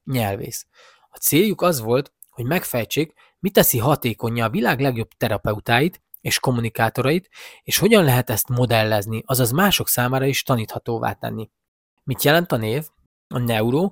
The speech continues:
az agyunk, idegrendszerünk működése, ahogy érzékeléseinken keresztül tapasztaljuk a világot. Lingvisztikus a nyelv szerepe abban, hogyan struktúráljuk a gondolatainkat és kommunikálunk önmagunkkal és másokkal. Programozás,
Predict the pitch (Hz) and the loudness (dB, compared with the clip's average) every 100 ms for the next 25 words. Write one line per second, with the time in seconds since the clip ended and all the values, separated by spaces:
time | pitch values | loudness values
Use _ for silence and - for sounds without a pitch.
0 | - 127 117 117 131 151 156 147 123 117 | -4 -4 0 0 -2 -2 -2 0 0 0
1 | 110 - 113 113 110 123 147 151 190 180 | -2 -4 -4 -4 -4 -2 -2 0 0 -2
2 | - - - - _ - 123 139 180 185 | -10 -20 -20 -20 _ -6 -4 0 2 4
3 | 139 - 123 120 123 113 113 107 123 135 | 2 2 0 0 -2 -2 -6 -6 -6 -4
4 | - 143 139 - 107 - 127 135 139 113 | -4 -4 -4 -4 -6 -2 -4 -2 -2 0
5 | 113 120 110 - _ _ _ _ _ _ | -2 -4 -10 -14 _ _ _ _ _ _
6 | - - _ 123 117 113 123 - 151 196 | -20 -20 _ -6 -4 -2 -4 -4 -2 -4
7 | - 123 143 143 127 - 113 - 117 110 | -2 -2 4 4 2 0 -2 0 0 2
8 | 147 165 156 165 139 117 - 123 127 117 | 2 2 0 2 2 2 0 -4 0 2
9 | 110 113 104 117 143 147 170 165 170 165 | 0 -2 -2 0 2 0 0 -2 -2 -4
10 | - - - 135 113 - 123 131 135 127 | -6 -8 -4 -2 -4 -2 -2 -2 -2 -2
11 | 110 110 127 151 147 - 113 92 - _ | -2 -4 -4 -2 -2 -2 -2 -2 -10 _
12 | - 123 _ _ _ - _ - 131 113 | -12 -12 _ _ _ -20 _ 0 0 2
13 | 117 113 113 160 180 | -2 -2 -2 -4 -4